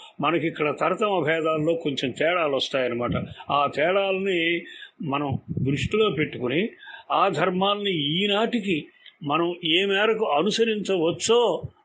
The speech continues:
అనుసరించాల్సి ఉంటుందో తెలుసుకుని, విజ్ఞతతో మన ప్రవర్తనని సరిదిద్దుకోవాల్సి ఉంటుంది. ఇది ఈనాటి ఆచార్యవాణి కార్యక్రమం. అందరి దగ్గర సెలవు.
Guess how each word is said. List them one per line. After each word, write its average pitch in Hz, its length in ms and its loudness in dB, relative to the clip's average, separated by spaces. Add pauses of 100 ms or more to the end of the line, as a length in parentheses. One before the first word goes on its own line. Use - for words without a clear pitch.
అనుసరించాల్సి 160 880 0
ఉంటుందో 185 760 0 (600)
తెలుసుకుని, 190 580 0 (440)
విజ్ఞతతో 214 840 2 (560)
మన 147 200 2
ప్రవర్తనని 151 840 0 (340)
సరిదిద్దుకోవాల్సి 127 1120 -2
ఉంటుంది. 123 500 -2 (840)
ఇది 147 380 -2
ఈనాటి 135 420 0
ఆచార్యవాణి 127 800 0
కార్యక్రమం. 127 560 -2 (1040)
అందరి 127 260 0
దగ్గర 120 280 0
సెలవు. 139 400 0